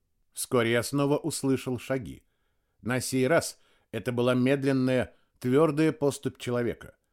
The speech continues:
Я тут же вспомнил звуки шагов мастера Мальрубия вместе с нами, спускавшегося в темнице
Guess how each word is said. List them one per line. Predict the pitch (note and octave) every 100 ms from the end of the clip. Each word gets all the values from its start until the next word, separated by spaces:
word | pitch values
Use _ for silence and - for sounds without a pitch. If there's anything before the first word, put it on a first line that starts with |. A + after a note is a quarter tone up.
| _ _ _
Я | - C#3
тут | D#3 A3+ E3+
же | F#3
вспомнил | - - F#3 F3 D#3+ - _ _ -
звуки | F2 A#2+ G3 G3
шагов | D3+ G3+ C#3+ F3+ -
мастера | C#3+ D3+ - C3+
Мальрубия | B2+ C3 B2+ E3+ B2 E2+ D2 _ _ _
вместе | E2+ B2+ D#3 - D3+
с | -
нами, | E3+ E3
спускавшегося | - D#3 - D#3 D3+ - C3 A#2+ A2
в |
темнице | - A#2 B2 C#3+ - A#2+